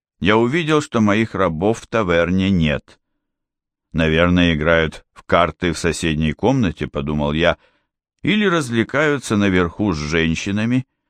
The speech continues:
Так или иначе, они с минуты на минуту должны прийти". Я через силу улыбнулся молчаливому и странному соседу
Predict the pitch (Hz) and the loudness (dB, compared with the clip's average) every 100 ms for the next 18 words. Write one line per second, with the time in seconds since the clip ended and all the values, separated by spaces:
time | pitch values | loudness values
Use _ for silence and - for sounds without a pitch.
0 | _ _ _ _ _ - 117 - 175 165 | _ _ _ _ _ -2 0 2 2 2
1 | 165 160 165 - 135 135 156 143 127 135 | 0 0 -2 0 0 0 -2 0 0 0
2 | 151 147 135 131 131 151 120 107 90 90 | 0 0 2 2 0 -2 -2 -2 0 -2
3 | 80 87 76 87 82 - 85 - _ _ | -2 -2 -2 -4 -6 -6 -8 -8 _ _
4 | _ _ _ _ _ _ - 98 110 110 | _ _ _ _ _ _ -4 0 2 0
5 | - 104 104 - - 110 95 78 78 80 | 0 2 2 -2 -4 0 2 2 0 0
6 | 78 80 82 76 82 78 80 - 76 80 | 0 0 0 0 0 0 -2 -4 -2 0
7 | 78 80 80 76 - 80 78 73 73 - | 0 0 0 -2 -2 0 0 -2 -4 -6
8 | 65 - 87 78 71 | -10 -4 -2 -2 -6